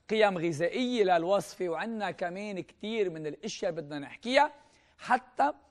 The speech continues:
نحضر هيدي الوصفة بطريقة صحية جدا. اتنين، مسقعة الباذنجان.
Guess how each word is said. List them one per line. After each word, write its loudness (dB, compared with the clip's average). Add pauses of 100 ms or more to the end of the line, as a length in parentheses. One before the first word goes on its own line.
(100)
نحضر 0
هيدي 0
الوصفة -2
بطريقة -6
صحية -10
جدا. 0 (800)
اتنين، 4 (760)
مسقعة -2 (240)
الباذنجان. -4